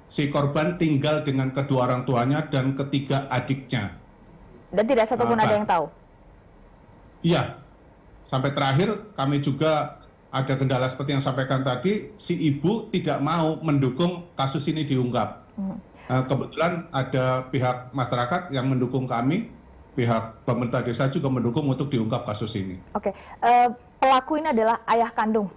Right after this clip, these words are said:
Speaker 2: dari korban sendiri. Apakah ini akan menjadi pemberat?
Speaker 1: Jadi terkait dengan pasal yang kita persangkakan di pasal delapan satu ayat satu, dua, dan tiga,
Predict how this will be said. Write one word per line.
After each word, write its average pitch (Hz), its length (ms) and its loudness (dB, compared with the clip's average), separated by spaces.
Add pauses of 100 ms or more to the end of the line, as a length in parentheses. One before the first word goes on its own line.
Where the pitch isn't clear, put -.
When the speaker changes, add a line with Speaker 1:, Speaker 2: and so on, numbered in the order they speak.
Speaker 2:
dari 180 220 4
korban 170 260 2
sendiri. 170 320 -2
Apakah 269 320 0
ini 311 160 -4
akan 277 300 -2
menjadi 240 160 -2
pemberat? 208 320 -2 (1800)
Speaker 1:
Jadi 208 560 2
terkait 185 320 0
dengan 156 240 0
pasal 165 320 2
yang 160 80 0
kita 160 240 -2
persangkakan 160 640 0
di 139 160 -2
pasal 139 240 0
delapan 135 240 0
satu 151 320 0
ayat 151 160 -2
satu, 143 320 -2
dua, 135 240 2
dan 123 160 0
tiga, 139 400 0